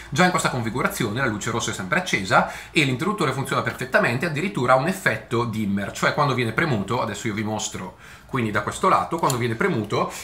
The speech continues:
ora non riesco a mostrarvelo, ma la luce si spegne e si accende con un effetto, mm, diciamo, come se fosse lentamente dimmerata. E la cosa devo dire che è molto piacevole. Ora rimonterò il tutto e andrò a provare anche l'interruttore wireless, oltre che l'applicazione che dovrebbe appunto comandare, eh, tutto l'impianto.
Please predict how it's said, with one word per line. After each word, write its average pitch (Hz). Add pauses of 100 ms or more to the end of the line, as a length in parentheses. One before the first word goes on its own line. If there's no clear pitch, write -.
(160)
ora 139
non 127
riesco 139
a -
mostrarvelo, 127
ma 175
la 151
luce 143
si -
spegne 131
e -
si 143
accende 131
con 139
un 147
effetto, 135
mm, 123
diciamo, 131
come 139
se 170
fosse 151
lentamente 127
dimmerata. 101 (200)
E -
la 208
cosa 143
devo 180
dire 120
che 127
è -
molto 104
piacevole. 92 (180)
Ora 165
rimonterò 120
il 220
tutto 139
e -
andrò 165
a -
provare 147
anche 123
l'interruttore 135
wireless, 151
oltre 127
che -
l'applicazione 120
che 170
dovrebbe 127
appunto 117
comandare, 170
eh, 127
tutto 113
l'impianto. 92